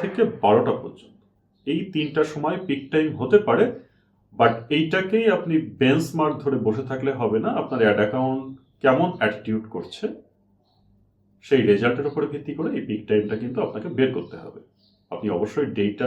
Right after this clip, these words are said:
নিয়ে দেখবেন যে আপনার জন্য কোন সময়টা অ্যাপ্রোপ্রিয়েট হচ্ছে, সেই সময়টাকেই আপনি বাজেট ইনক্রিজের জন্য বেছে নেবেন।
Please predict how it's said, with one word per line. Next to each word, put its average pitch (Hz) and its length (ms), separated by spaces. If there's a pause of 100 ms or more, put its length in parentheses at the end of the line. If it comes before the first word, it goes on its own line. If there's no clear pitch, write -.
নিয়ে 127 240
দেখবেন 143 300 (840)
যে 90 120 (240)
আপনার 131 380
জন্য 131 180 (280)
কোন 147 120 (220)
সময়টা 120 420 (260)
অ্যাপ্রোপ্রিয়েট 107 560
হচ্ছে, - 200 (100)
সেই 139 160 (300)
সময়টাকেই 139 600
আপনি 110 160 (440)
বাজেট 104 300
ইনক্রিজের 104 400
জন্য 95 120 (100)
বেছে - 240
নেবেন। - 200